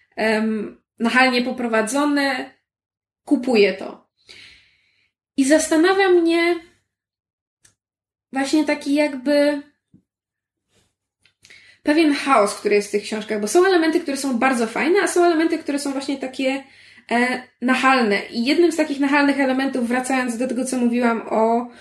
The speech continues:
prowadzeniu przez Rowling wątków kryminalnych, to jest,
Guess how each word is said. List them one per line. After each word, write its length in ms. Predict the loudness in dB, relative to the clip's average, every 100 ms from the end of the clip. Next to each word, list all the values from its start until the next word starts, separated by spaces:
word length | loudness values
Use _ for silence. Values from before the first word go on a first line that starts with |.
| -14
prowadzeniu 480 | -2 2 2 2 0
przez 200 | -2 0
Rowling 340 | 2 2 2 2
wątków 360 | -2 -4 -6
kryminalnych, 680 | -2 -2 0 0 2 2 0 -2 _ _ _ -20 -20 _ _ _ _ -20 _ _ _ -20 _ 0
to 100 | 0
jest, 440 | 0 -4 -8